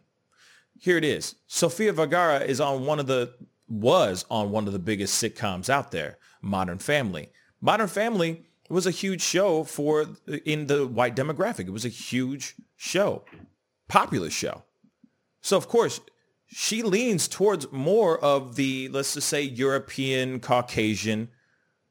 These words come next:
demographic. Gabrielle Union and, you know, we, I guess we were hoping for Terry Crews.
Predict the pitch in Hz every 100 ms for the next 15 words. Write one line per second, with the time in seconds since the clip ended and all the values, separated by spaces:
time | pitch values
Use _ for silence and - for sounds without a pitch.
0 | _ - 107 113 214 262 98 67 - _
1 | _ _ _ _ _ _ _ _ _ _
2 | _ _ _ _ 120 175 226 240 202 156
3 | 160 143 131 127 123 - 123 120 120 -
4 | 110 - 127 107 113 - 107 104 127 123
5 | 113 101 110 104 98 98 - 90 87 -
6 | 139 87 87